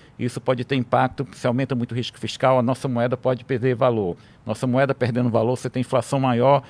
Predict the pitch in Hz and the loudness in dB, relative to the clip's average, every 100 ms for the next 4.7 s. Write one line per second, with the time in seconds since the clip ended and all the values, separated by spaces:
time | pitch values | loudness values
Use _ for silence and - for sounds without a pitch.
0 | - - 117 - 123 - 127 123 117 120 | -18 0 0 2 0 0 2 2 2 0
1 | 123 120 127 127 - 101 95 - - - | -2 0 0 0 -2 -4 -4 -6 -20 -20
2 | - 139 - 147 151 147 135 143 135 - | -8 -8 -2 -2 -2 -2 0 0 -2 -2
3 | 135 143 139 135 131 127 - 139 - 131 | 0 0 0 2 2 0 -2 -6 -2 -4
4 | 131 - 147 120 98 80 | -4 -4 0 2 0 -4